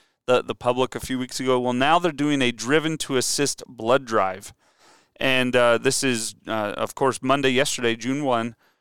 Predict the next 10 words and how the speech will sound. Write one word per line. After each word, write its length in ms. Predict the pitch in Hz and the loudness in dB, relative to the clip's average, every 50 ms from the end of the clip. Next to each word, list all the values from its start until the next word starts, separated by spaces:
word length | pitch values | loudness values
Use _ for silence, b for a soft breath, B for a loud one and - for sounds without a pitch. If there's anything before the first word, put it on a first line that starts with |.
| _ _ - | _ _ -16
through 260 | - - 135 127 120 | -8 -6 -4 -4 -2
this 200 | 117 151 156 - | -2 -2 -2 -2
Friday, 400 | - - 147 135 131 127 127 127 | 0 2 2 2 4 2 0 -2
June 240 | 123 117 127 139 - | -2 -4 -6 -6 -4
five, 420 | - - 120 113 113 113 117 104 - - | 2 2 4 4 4 2 0 -4 -4 -4
at 200 | - 117 110 - | 0 0 0 -2
Vivint 480 | 117 113 123 143 151 143 165 160 139 - | -4 -4 0 0 2 2 0 -2 -2 -4
Smart 400 | - - - 143 139 139 - - | -4 -4 0 2 0 0 0 -2
Home 180 | - 143 143 | -4 -2 -2
Arena. 480 | 139 139 131 123 113 107 104 104 110 | 0 -2 -2 -2 -6 -6 -8 -10 -12